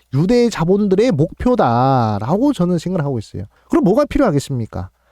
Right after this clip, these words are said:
어, 그럼 철도가 필요하겠죠. 우리나라 철도주들 또 대박 납니다, 여러분들. 그 다음에, 예? 남북 경협주들, 남북 경협주들 또 대박 날 거예요.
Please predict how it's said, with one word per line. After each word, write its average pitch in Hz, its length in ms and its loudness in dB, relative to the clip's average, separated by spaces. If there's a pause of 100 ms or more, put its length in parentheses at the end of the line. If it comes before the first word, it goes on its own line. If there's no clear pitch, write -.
(140)
어, 277 60 0
그럼 302 160 2
철도가 330 500 0
필요하겠죠. 135 880 -2
우리나라 254 300 0
철도주들 214 640 0
또 277 140 0
대박 202 300 -2
납니다, 180 380 0
여러분들. 107 500 -6 (200)
그 208 80 0
다음에, 254 420 2 (200)
예? 202 160 -4 (180)
남북 277 340 0
경협주들, 185 760 0 (360)
남북 226 320 -2
경협주들 208 540 0
또 302 160 2
대박 175 280 -2
날 110 140 -4
거예요. 110 560 -4